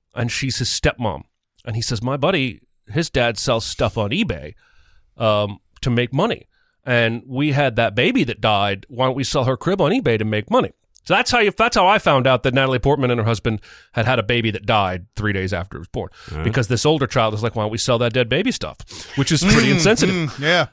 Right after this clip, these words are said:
Speaker 1: Now, the movie unfolds in this weird back and forth kind of, it's almost Prestige-like in how it hops around time. But b-, best I can figure, Lisa Kudrow was married to dude. I'm just gonna call him dude. I don't know the actor's name. I don't remember the character's name. <clears throat> And they had this little boy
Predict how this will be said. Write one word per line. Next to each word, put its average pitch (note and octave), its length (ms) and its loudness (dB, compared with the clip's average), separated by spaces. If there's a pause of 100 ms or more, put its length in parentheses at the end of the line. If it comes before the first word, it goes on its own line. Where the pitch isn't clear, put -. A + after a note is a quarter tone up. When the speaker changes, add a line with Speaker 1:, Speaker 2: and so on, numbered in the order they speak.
Speaker 1:
Now, E3 140 2
the F#3+ 80 4
movie D#4+ 260 6
unfolds G#3 840 4 (220)
in F3+ 120 4
this F#3 180 4
weird A3+ 440 4
back G3+ 240 2
and - 80 2
forth F3+ 380 2
kind E3+ 240 2
of, - 340 -4
it's D#3 120 -4
almost G#3+ 340 0
Prestige-like D3+ 840 2
in A#2+ 100 0
how C3 140 2
it A2+ 100 -2
hops D3+ 280 0
around B2 400 0
time. F#3+ 380 0
But D3+ 140 -2 (300)
b-, - 80 -4 (220)
best A#3+ 220 2
I D#4+ 80 4
can C#4 160 0
figure, D#3 420 2 (1040)
Lisa C#4+ 280 4
Kudrow G#3 500 6
was E3 160 4
married F#3+ 400 2
to F3+ 80 -2
dude. C3 420 2
I'm C#3 100 -2
just - 100 -2
gonna D#3+ 160 4
call D#3+ 160 4
him C#3+ 60 2
dude. B2 220 2
I B2 40 4
don't C3+ 140 0
know D3 100 0
the C#3+ 120 2
actor's B2 300 0
name. A#2+ 220 2
I - 20 0
don't A#2+ 120 -2
remember B2 180 0
the A#2 80 -2
character's G#2+ 420 0
name. G2 220 0 (180)
<clears throat> D#3+ 320 -2 (240)
And D3+ 100 4
they G3+ 120 4
had F3+ 180 2
this D#3+ 160 0
little D#3 140 2
boy A#2+ 240 0